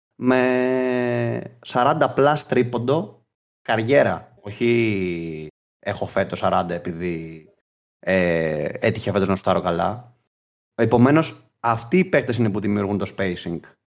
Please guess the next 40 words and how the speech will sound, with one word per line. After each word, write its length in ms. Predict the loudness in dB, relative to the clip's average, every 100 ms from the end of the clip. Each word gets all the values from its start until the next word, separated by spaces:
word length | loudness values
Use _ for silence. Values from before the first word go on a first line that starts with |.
| _ _ _ _ _ _
Και 380 | -2 -2 -2 -12 _
με... 460 | -6 2 2 0 -12 _ _ _
και 100 | -12
επειδή 300 | -2 0 2
προφανώς 440 | 0 -2 0 0 0
ο 40 |
Ανταμάν 540 | 0 0 2 0 -2 -8
γι' 120 | -6
αυτό 120 | 0
τον 100 | 0 0
αφήνει 220 | -2 -4
μέσα 140 | -4
τριάντα 320 | -4 -4 -2
λεπτά 460 | -4 -4 -6 -8 -12 _ _
και 100 | -6
θα 100 | -2
τον 140 | 2 2
αφήνει 360 | 2 0 0
και 100 | 0
θα 60 | -2
τον 140 | -2
ανανε-, 520 | 0 0 -2 -4 -6 -6
ανανεώσει, 760 | -4 -2 -2 -2 -4 -4 -6 -8 _ _ _ _ _
δεν 260 | 0 0 2
ξέρω 440 | 2 6 6 4
πόσα 540 | 0 0 4 4 2
λεπτά 400 | 2 0 0 -2
θα 160 | 0 0
έπαιρνε 380 | 0 -2 -4 -4
δυνητικά 500 | -4 -4 -6 -2 -2
ο 60 |
Χεζόνια 540 | 0 -4 -2 -2 -2 -4
στο 160 | -4
τρία. 600 | -6 -2 -2 -2 -6 _ _
Ενώ 220 | -2 2
είναι 180 | 4 2
και 100 | 0
εκείνος 260 | -4 -4 -2
καλός 200 | -4 -6
σουτέρ, 280 | -4 -4